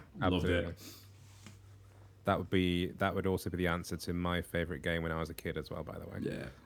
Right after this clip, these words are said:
Speaker 2: Um,
Speaker 1: classic.
Speaker 2: Tomb Raider for me was such a jumping off point,
Speaker 1: Mm.
Speaker 2: literally. Um, Super Smash
Speaker 1: <laughs>
Speaker 2: Brothers main?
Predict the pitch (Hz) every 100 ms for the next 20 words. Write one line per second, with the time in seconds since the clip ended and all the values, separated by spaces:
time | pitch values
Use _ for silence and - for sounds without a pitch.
0 | - 87 85 85 82 - - 95 85 82
1 | - 85 80 78 - - - - 90 -
2 | 85 85 82 87 - - 76 - 90 87
3 | 143 - 85 80 - - 117 120 117 107
4 | - - 143 123 101 120 113 113 113 110
5 | 113 123 151 180